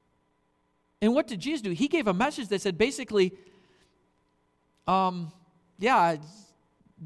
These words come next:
I'm the one you gotta have in your life, and nothing else matters." He didn't give them what they wanted. I think anybody at that time could agree the Roman government was terrible.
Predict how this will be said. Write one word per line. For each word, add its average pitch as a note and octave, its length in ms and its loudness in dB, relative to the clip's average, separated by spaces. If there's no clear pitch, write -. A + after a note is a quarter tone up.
I'm B3+ 320 2
the A#3+ 80 2
one F#3+ 380 0
you F3 120 -4
gotta F#3 220 -4
have F#3 260 -6
in F#3 60 -4
your F3+ 100 -4
life, G3 200 0
and D#3+ 140 -6
nothing G#3+ 340 -4
else D3+ 220 -6
matters." F#3 520 -8
He A3 160 -4
didn't G#3 560 -6
give F3 200 0
them F3 160 -6
what E3 180 -6
they E3+ 120 -4
wanted. F#3+ 560 -8
I G3 120 -2
think A#3 220 -8
anybody B3+ 400 -2
at A3 100 -2
that G3+ 120 -6
time B3+ 280 -4
could G3+ 140 -4
agree F3+ 200 -4
the E3+ 100 -4
Roman G#3+ 360 0
government F#3+ 500 -4
was D#3 180 -8
terrible. A#3+ 640 -4